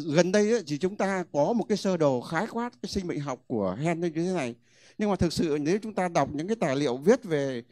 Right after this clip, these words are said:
ờ, về bệnh học hen của những thầy rất là già ngày xưa đấy, từ những cái năm, ờ, sáu mươi, bảy mươi đấy, thì chúng ta thấy rằng là chúng, về lâm sàng các thầy cũng đã nói hen nội sinh, hen ngoại sinh rồi. Nhưng mà khi mà chúng ta làm, chúng ta quên mất những khái niệm hen nội sinh và hen ngoại sinh.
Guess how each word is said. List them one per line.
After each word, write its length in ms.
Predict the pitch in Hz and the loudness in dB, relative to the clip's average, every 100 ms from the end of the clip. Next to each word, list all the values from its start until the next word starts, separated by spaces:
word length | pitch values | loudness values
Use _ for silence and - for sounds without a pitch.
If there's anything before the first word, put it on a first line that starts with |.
| _ _ - | _ _ -14
ờ, 580 | - 123 123 123 123 117 | -6 -4 -4 -4 -6 -8
về 220 | 117 135 | -4 -2
bệnh 120 | 139 | -2
học 160 | 143 143 | -4 -4
hen 300 | 170 180 175 | 0 0 0
của 200 | 139 113 | 0 0
những 180 | 120 180 | 0 -2
thầy 280 | 175 135 131 | -2 -2 -2
rất 180 | 180 | -4
là 100 | 233 | -2
già 280 | 147 147 139 | -2 0 -2
ngày 140 | 127 139 | -4 0
xưa 280 | 214 214 | 2 2
đấy, 140 | 190 185 | 2 -4
từ 160 | - 139 | -6 -6
những 100 | 131 | -6
cái 80 | 190 | -6
năm, 280 | 180 170 175 | -6 -6 -10
ờ, 160 | 170 | -10
sáu 220 | 160 151 | -10 -8
mươi, 240 | 208 214 202 | -2 0 2
bảy 140 | 113 | 0
mươi 240 | 139 202 202 | 2 2 2
đấy, 100 | 208 _ - - | -4 _ -18 -6
thì 80 | 156 | 0
chúng 160 | 202 | 2
ta 160 | 208 202 | 2 2
thấy 220 | 185 233 | 4 4
rằng 220 | 233 165 | 2 0
là 180 | 151 135 135 - | -2 -4 -6 -6
chúng, 120 | 208 - _ _ | -6 -6 _ _
về 220 | - 165 | -4 0
lâm 200 | 175 233 | 2 0
sàng 260 | 208 170 165 | -2 -4 -4
các 120 | - | 0
thầy 160 | 190 185 | 0 0
cũng 100 | 180 | -2
đã 120 | 196 | -2
nói 280 | 185 233 208 | -2 -2 -4
hen 160 | 208 | -4
nội 140 | 202 - | -6 -6
sinh, 200 | 220 208 | -8 -6
hen 180 | 202 196 | -6 -6
ngoại 180 | 107 | -8
sinh 200 | - 202 | -8 -8
rồi. 100 | 196 165 _ _ _ _ _ | -6 -8 _ _ _ _ _
Nhưng 100 | 233 | -2
mà 100 | 247 | 0
khi 320 | 196 - 277 269 | -2 2 4 4
mà 100 | 226 | 0
chúng 180 | 269 | -2
ta 140 | 247 233 | -2 2
làm, 260 | 220 185 | 2 2
chúng 100 | 214 | 0
ta 80 | 240 | -4
quên 280 | 240 262 269 | 2 4 4
mất 180 | 277 311 | 2 -2
những 140 | 269 | -6
khái 200 | 254 220 | -6 -6
niệm 220 | 254 - | -4 -4
hen 180 | 202 220 | -4 -2
nội 160 | 214 160 | -4 -4
sinh 240 | 220 214 | -4 -4
và 80 | 180 | -4
hen 100 | 196 | -4
ngoại 160 | 190 160 | -6 -6
sinh. 160 | 196 | -6